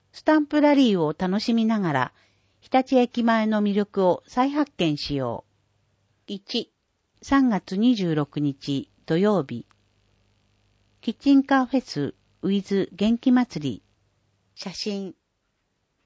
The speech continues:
二、二十七日日曜日、身も心もあったかフェス。一、二とも、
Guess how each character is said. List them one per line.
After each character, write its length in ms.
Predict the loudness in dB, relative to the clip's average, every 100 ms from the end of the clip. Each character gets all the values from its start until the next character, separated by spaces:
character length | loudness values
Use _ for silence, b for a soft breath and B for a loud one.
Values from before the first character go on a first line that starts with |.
| _ _ _ _ _ _ _ _ _ _
二、 280 | -4 -4 -4 _ _ _ _ _ _ _
二 160 | 2 2
十 240 | 2 -2
七 260 | -4 -4 -2
日 480 | -2 -4 -6 -8 -8 -6
日 300 | -6 -2 2
曜 200 | 2 2
日、 280 | -2 -10 -12 _ _ _ _ _ _ _ _ -4
身 120 | 2
も 160 | 2 0
心 360 | 0 4 4
も 240 | 4 0 -4
あ 40 |
っ 40 | -8
た 120 | -6 -2
か 140 | -2
フ 100 | -2
ェ 40 |
ス。 280 | -8 -10 -12 _ _ _ _ _ _ _ _ _ _ -14
一、 480 | -14 -8 -6 -6 _ _ _
二 300 | -10 -8 -10 _ _ -8
と 140 | -4
も、 300 | -2 -2 -2